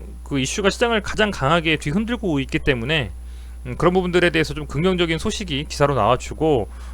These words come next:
좀 언론 플레이가 좀 이루어진다면, 어, 진다면, 어, 저는 좀 더 상승할 수 있는 시간이 앞당겨질 수도 있다 이렇게 판단하고 있습니다. 어찌됐건, 어, 주식이라는 게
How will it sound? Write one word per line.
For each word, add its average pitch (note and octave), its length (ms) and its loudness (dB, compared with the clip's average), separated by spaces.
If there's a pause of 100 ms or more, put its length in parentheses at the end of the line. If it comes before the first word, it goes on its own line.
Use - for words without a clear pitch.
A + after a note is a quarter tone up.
(100)
좀 C3 100 -2
언론 D3 220 6
플레이가 E3+ 380 4
좀 D3 80 -4
이루어진다면, C3 920 2 (1200)
어, A2 120 -4
진다면, C#3+ 600 2 (520)
어, A2 520 -4
저는 E3+ 280 2
좀 G3 180 0
더 F#3+ 120 4
상승할 F#3+ 400 2
수 E3 140 -2
있는 C#3+ 320 -2
시간이 F#3 420 0
앞당겨질 E3+ 480 4
수도 - 160 -8
있다 - 380 -2
이렇게 - 200 -4
판단하고 D3 420 2
있습니다. G#2 300 -4
어찌됐건, A#2+ 500 -2 (600)
어, A2+ 220 -6
주식이라는 F3+ 480 2
게 F3 80 2